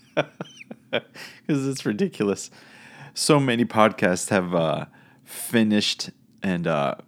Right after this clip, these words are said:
well-furnished beginnings, but let's keep this one humble, huh?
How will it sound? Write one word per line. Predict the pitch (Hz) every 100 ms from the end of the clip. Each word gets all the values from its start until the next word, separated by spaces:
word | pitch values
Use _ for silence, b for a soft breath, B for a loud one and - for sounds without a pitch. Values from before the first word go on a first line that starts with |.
| _
well-furnished | 90 85 85 95 92 - - 92 87 85 -
beginnings, | 87 82 87 80 78 78
but | - 80 71
let's | 98 -
keep | - 92
this | 82 -
one | 82 76
humble, | - 76 78 69 69 - _
huh? | - 85